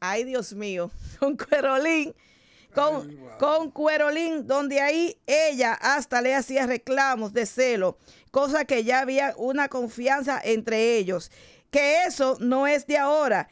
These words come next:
Speaker 1: que eso está majando ajo, eh, ma-, majando y no ajo. Pero ella ama a ese hombre que es el padre de su hijo. Tenía la esperanza de que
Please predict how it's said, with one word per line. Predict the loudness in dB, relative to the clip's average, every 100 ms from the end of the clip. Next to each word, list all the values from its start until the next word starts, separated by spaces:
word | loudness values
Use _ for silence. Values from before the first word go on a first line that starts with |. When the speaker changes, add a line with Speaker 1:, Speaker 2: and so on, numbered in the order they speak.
| _ _ 0
Speaker 1:
que | 2 2
eso | 0 -2
está | 0 0 0 -2
majando | -4 -4 -2 -2 0 2
ajo, | 2 0 -4 -4
eh, | -4 -2
ma-, | -2 -2 -2
majando | 0 2 2 0 -2 -4
y | -4 -4
no | 0 0
ajo. | 2 0 -2 -4 -8 -20 _ -2
Pero | 0 2 2
ella | 2 2 2 2 0 -4 _ _
ama | 0 2 2
a | 0
ese | 2 2
hombre | 2 2 0 -2 -6 _ -4
que | -2
es | 0
el | -2 -2
padre | -2 0 0 -2 -4
de | 0 0 0
su | -4 -4 -4
hijo. | -2 -2 -2 -2
Tenía | -4 -2 0 0
la |
esperanza | -2 -4 -2 0 -2 -4 -4
de | -4 -4
que | -4 -4 -6